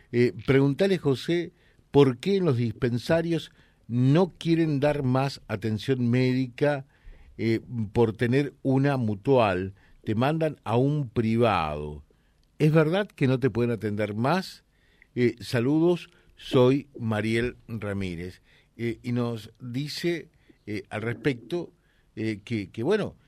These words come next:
que ella quiere seguir yendo al centro de salud porque le queda más cerca y porque no quiere pagar el plus,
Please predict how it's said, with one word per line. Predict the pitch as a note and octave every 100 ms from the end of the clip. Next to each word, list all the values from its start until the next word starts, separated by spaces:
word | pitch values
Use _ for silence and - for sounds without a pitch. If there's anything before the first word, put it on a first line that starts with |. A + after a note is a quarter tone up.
| _ _
que | G#2 -
ella | A#2+ A#2 A#2+
quiere | A#2 G#2+
seguir | A2+ A2+ A2+ -
yendo | F#2+ B2+ B2
al | G2+
centro | B2 A#2+ A2+
de | A2
salud | - C#3+ F3+
porque | - F#2+ G2
le | F#2
queda | A2+ A2
más | B2+
cerca | - F#3 F3 G3+ F#3+ - - _
y | C3 A#2+
porque | A2 F2+ G#2+
no | G#2+ -
quiere | A2 G#2
pagar | F#2+ F#2+ G2+
el | G2
plus, | C3+ C#3+ -